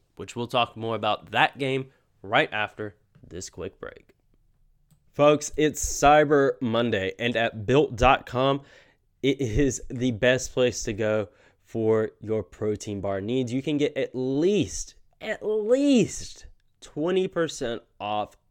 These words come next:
everything delicious and healthy site-wide. That's twenty percent off site-wide and an even bigger discount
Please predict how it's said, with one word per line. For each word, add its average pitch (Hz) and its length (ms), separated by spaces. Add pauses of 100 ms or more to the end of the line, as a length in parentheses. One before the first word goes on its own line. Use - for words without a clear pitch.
everything 165 560
delicious 113 580
and 123 280
healthy 101 680 (220)
site-wide. 104 960
That's 113 240
twenty 165 260
percent 147 400
off 104 380
site-wide 95 840 (400)
and 123 180
an 110 140
even 160 500 (340)
bigger 131 440 (400)
discount 110 540